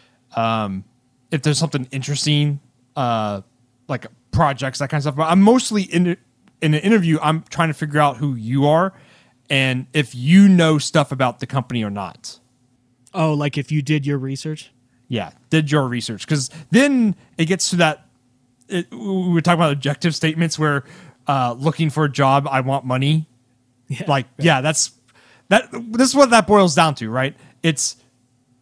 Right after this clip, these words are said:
Speaker 1: you need money, you're gonna get a job, right? So what, is there anything more to that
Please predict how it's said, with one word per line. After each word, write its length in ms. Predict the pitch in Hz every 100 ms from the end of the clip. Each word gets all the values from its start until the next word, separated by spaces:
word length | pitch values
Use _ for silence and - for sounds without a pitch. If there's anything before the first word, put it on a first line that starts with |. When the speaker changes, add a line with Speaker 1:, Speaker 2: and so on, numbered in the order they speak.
| -
Speaker 1:
you 160 | 151
need 160 | 175 165
money, 400 | 160 160 160 143 160
you're 120 | 139
gonna 160 | 147
get 140 | 143 147
a 40 |
job, 380 | 127 143 104 - _ _ _ _ _
right? 240 | 135 143 - _ _ _ _
So 360 | - 160 143 127 _ _ _ _ -
what, 240 | 196 226
is 140 | 190 170
there 140 | 202
anything 400 | 208 202 214 175
more 280 | 147 156 165
to 220 | - 160
that 280 | 139 131 127